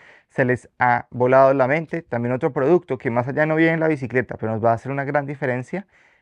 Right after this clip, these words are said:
es un fitting. Siento yo que es algo de lo más recomendable porque de una nos va a decir, "Mira, esa bicicleta o puede que sea muy grande o muy chica, o sabes que el manubrio de pronto está muy ancho, tenemos que cortarlo",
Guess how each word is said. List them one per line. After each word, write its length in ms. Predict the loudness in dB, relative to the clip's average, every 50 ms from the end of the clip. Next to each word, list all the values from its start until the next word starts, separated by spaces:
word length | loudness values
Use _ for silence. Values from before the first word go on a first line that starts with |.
| _ _ _
es 180 | -6 -6 -6 -8
un 140 | -8 -8 -8
fitting. 500 | -6 -2 -2 -2 0 0 -4 -4 -4 -8 -12 _ _ _ _ _ _ _
Siento 300 | _ -4 -4 -2 -2 -4
yo 220 | -2 0 0 -2 -2
que 140 | -2 -4
es 100 | -4 0
algo 220 | 0 0 0 0 -2
de 80 | 0
lo 120 | 0 -2 0
más 240 | 2 2 2 2 2
recomendable 840 | 0 -4 -2 -2 -6 -4 -4 -2 0 0 2 2 0 -2 -4 -6 -10 _ _ _ _ _
porque 280 | -8 -8 -2 -2 0
de 100 | 0 2
una 180 | 0 0 0 0
nos 140 | -2 0 2
va 80 | 2
a 20 | 2
decir, 280 | 0 -2 -6 -6 -6
"Mira, 300 | -2 -2 0 2 0 0 -2
esa 180 | -10 -6 -6 -6
bicicleta 440 | -6 -6 -6 -6 -4 -2 -2 -4 -4
o 100 | -4 -4
puede 140 | -6 -4 -6
que 40 | -4
sea 100 | -6 -4
muy 140 | -4 -4 -2
grande 360 | 0 0 0 -2 -6 -10 -12 -10
o 140 | -8 -6
muy 200 | -6 -4 -6 -8
chica, 460 | -8 -2 2 2 2 2 -2 -8 -10 -10 _ _ _ _ _ _
o 120 | _ -4 0
sabes 320 | 2 2 2 2 0 0
que 120 | -2 -2 -2
el 60 | 0
manubrio 400 | 0 -2 -2 -2 -2 -2 0 0
de 80 | 0
pronto 400 | 0 -2 -6 -6 -4 -6 -6 -6 -8 _ _ _
está 280 | -10 -10 -10 -6 -4 -4
muy 200 | -4 -2 0 0
ancho, 260 | 0 0 0 -4 -6
tenemos 320 | -4 -4 -4 -4 -6 -8 -10
que 80 | -14
cortarlo", 580 | -8 -8 -8 -4 0 2 2 2 0 -4 -10